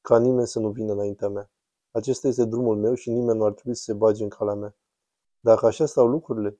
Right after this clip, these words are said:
atunci problema nu e așa mult la el, cât la tine însuți. A fi atent înseamnă să fii cu adevărat capabil să aplici ceea ce a spus Domnul, și anume să scoatem scândura din ochiul nostru înainte de a încerca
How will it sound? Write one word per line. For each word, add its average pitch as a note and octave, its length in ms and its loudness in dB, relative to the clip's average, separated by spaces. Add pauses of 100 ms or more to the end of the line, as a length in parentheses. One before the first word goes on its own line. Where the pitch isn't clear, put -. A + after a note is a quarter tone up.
(120)
atunci C3 300 -4
problema B2+ 380 2
nu E3 140 0
e - 20 2
așa C3 200 -2
mult A2 220 0
la G2+ 120 4
el, C3+ 120 0
cât - 140 -14
la C#3+ 140 0
tine D#3+ 220 -6
însuți. D3+ 420 -10 (760)
A A2+ 100 2
fi - 180 4
atent C3+ 320 6
înseamnă C3 380 0
să B2 140 -4
fii B2+ 180 -8
cu A#2+ 120 0
adevărat A2+ 420 4
capabil A#2 440 0
să A#2+ 140 -4
aplici A2+ 400 -4
ceea A2+ 200 -4
ce G#2 120 -6
a - 20 -6
spus G#2+ 320 -6
Domnul, G#2+ 420 -4 (380)
și - 120 0
anume B2 240 2
să C3 140 -6
scoatem C#3 400 0
scândura A#2+ 520 0
din G#2 160 -6
ochiul A2+ 260 -6
nostru A2 340 -6
înainte A#2 340 -6
de A#2+ 80 -4
a - 20 0
încerca A2 500 -4